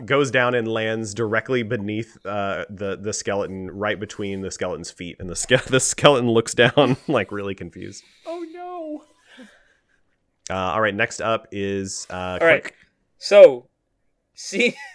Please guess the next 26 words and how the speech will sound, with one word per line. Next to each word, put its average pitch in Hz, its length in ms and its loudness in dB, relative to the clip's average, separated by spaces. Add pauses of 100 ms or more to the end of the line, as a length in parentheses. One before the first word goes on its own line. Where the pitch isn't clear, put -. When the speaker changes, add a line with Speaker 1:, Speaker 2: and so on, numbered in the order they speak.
(120)
Speaker 3:
<laughs> - 300 -20
seeing 214 840 -10 (280)
Dylan 175 380 -4
fly 160 300 -2
over, 143 400 -4 (580)
uh, 143 360 6 (1200)
immediately 202 640 2 (520)
pulls 214 280 4
out 202 320 4
the 170 80 -4
same 208 260 2
hammer 196 300 2
and 160 80 0
wrench 165 260 0
that 165 120 -4
he's 165 100 -6
been 160 160 -8
using 170 300 -4
to 151 100 -8
beat 156 240 -12
the 160 60 -16
machine 156 300 -8
all 170 120 -4
day, 196 240 2 (640)
and 170 100 -8
goes, 160 460 8